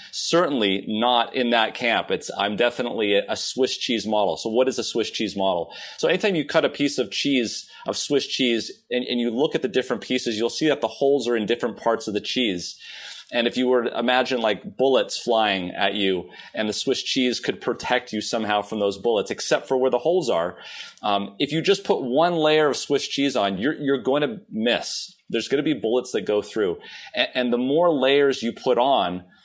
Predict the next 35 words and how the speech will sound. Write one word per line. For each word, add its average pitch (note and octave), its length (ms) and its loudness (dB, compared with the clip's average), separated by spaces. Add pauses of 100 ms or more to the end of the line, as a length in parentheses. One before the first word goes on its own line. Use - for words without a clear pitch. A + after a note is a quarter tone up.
the A2+ 100 0
better B2+ 320 2
protected A2 560 -2
you F#2+ 160 -2
are. F#2 240 0
So G#2 220 -2
I C3 200 2
am B2 340 0
definitely B2 520 2
an G#2 180 -2
all B2+ 280 2
of A#2+ 100 -2
the A#2 140 0
above G#2 560 0 (260)
type G#2+ 220 0
thing. G#2+ 160 -2
So G#2+ 140 -4
don't, B2 520 0
don't, C3+ 300 2
I - 20 0
don't C3 140 2
wanna C#3+ 160 2
get B2+ 140 2
anyone B2+ 420 0
misunderstanding A2+ 800 -2
that G2 120 0
just A#2 200 -4
because A2+ 240 -2
we're G#2 80 -4
talking A2 280 0
about F#2+ 120 -2
vitamin G2+ 340 2
D, G#2 280 0 (200)
that G2+ 140 -4
that's B2 200 2